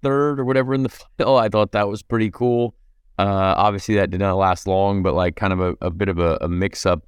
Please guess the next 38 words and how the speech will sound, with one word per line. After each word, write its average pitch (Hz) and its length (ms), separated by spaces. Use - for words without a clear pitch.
there 92 240
in 87 120
the, 82 120
in 90 100
the 82 80
grid. 98 480
Um, 90 560
but 123 80
yeah, 120 160
some 101 260
tough 139 260
days 139 260
for 139 140
some 135 180
people, 131 380
but 107 140
also, 117 540
you 104 100
know, 104 80
to - 120
see 113 200
Christopher 107 400
Bell 98 300
win, 101 260
I 95 120
think 92 280
that 90 220
was, 87 280
you 95 80
know, 82 100
he's 101 240
a 95 40
dirt 87 260
guy. - 180
He's 80 160
really 98 320
good. 87 400
Um, 80 460